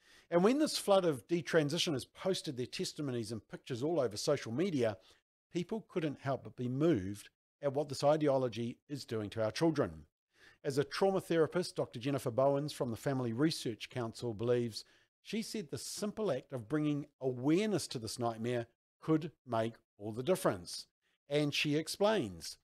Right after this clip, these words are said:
"These individuals have been repeatedly silenced and ignored,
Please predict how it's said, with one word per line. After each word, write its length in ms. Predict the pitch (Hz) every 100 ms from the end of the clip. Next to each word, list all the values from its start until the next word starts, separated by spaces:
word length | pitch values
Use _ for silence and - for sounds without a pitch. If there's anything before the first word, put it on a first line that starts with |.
| _ _ _ 107
"These 360 | 117 185 208
individuals 640 | 226 196 135 104 110 127 -
have 160 | 147
been 160 | 117 135
repeatedly 680 | 113 - _ 175 - 170 185
silenced 640 | - 135 113 113 117 - _
and 160 | 147
ignored, 520 | 147 139 139 113 76